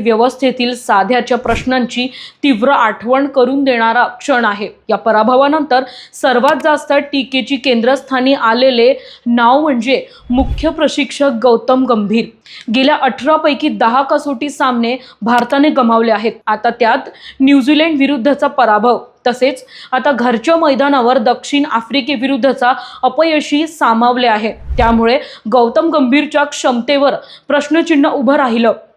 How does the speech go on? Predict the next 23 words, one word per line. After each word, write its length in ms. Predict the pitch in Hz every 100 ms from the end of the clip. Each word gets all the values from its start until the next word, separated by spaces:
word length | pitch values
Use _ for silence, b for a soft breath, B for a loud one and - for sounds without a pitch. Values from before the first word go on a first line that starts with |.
| _ -
आणि 180 | 233
त्यांच्या 380 | 233 240 226 254
राजीनाम्याची 680 | 240 214 254 269 262 240 269
मागणी 340 | 269 269 269
वाढत 320 | 285 214 220 190
गेली. 200 | 220 214 - -
दुसरा 320 | 233 277 381
कसोटी 440 | 392 381 381 349 359
सामना 340 | 349 277 277
संपल्यानंतर 800 | 302 294 226 285 302 262 240 247 262 B B
गौतम 400 | 214 240 240 285
गंभीर 440 | 302 277 226 254 254 -
पत्रकार 480 | 269 269 285 277 311
परिषदेत 640 | 320 277 269 - 262 247 285 - -
हजर 220 | 269 277
झाले. 300 | 254 220 220
"तुम्ही 520 | 202 - - 269 247 370
कसोटीचे 640 | 359 339 339 320 311 311
योग्य 380 | 311 269 240 208
प्रशिक्षक 720 | 302 277 294 285 - 294 -
आहात 340 | 254 240 269 262 -
का?" 140 | 214 - -
या 120 | 220